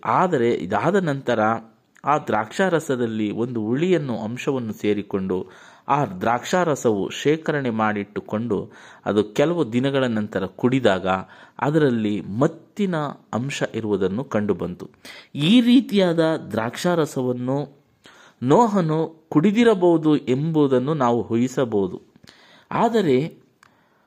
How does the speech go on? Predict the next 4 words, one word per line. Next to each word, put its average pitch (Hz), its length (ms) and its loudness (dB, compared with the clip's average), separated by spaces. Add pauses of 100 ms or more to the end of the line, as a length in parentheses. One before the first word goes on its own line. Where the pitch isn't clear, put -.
(120)
ಆತನು 175 760 0 (120)
ಆ 123 80 2
ಮತ್ತಾಗಿರುವ 185 840 2
ದ್ರಾಕ್ಷಾರಸವನ್ನು 143 1300 -2